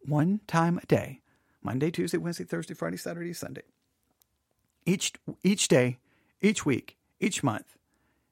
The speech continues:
and then you end the year. And remember, in your notebook, you get a notebook.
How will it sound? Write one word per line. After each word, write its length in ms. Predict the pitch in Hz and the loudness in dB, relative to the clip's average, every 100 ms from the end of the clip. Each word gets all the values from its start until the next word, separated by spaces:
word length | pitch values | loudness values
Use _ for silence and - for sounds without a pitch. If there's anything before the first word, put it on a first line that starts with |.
| _ - | _ -4
and 120 | 120 | 0
then 140 | 127 | 2
you 100 | 127 131 | 2 2
end 180 | 135 139 | 4 4
the 60 | |
year. 260 | 135 - - | 2 -2 -2
And 180 | 151 135 | 2 4
remember, 340 | 135 151 165 135 | 4 4 2 0
in 200 | 139 139 | 2 4
your 100 | 156 | 6
notebook, 480 | 185 220 - - | 6 6 0 -6
you 60 | 120 | -4
get 160 | 120 147 | 0 2
a 60 | |
notebook. 480 | 175 208 - 104 - | 4 2 0 -14 -18